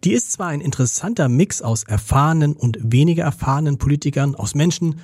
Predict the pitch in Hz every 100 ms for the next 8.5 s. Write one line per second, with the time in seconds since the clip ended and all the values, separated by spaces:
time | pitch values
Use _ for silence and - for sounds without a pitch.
0 | - _ 107 113 110 107 120 190 208 160
1 | 180 160 139 120 131 156 165 151 131 -
2 | 147 127 131 - - 143 - 131 120 -
3 | - - - 131 120 101 95 - 107 -
4 | 110 104 107 101 95 98 - _ _ -
5 | - 117 117 123 127 - 165 190 - 156
6 | 127 151 214 - 110 107 - - 117 -
7 | 139 156 180 - - - 113 147 135 113
8 | 131 160 - -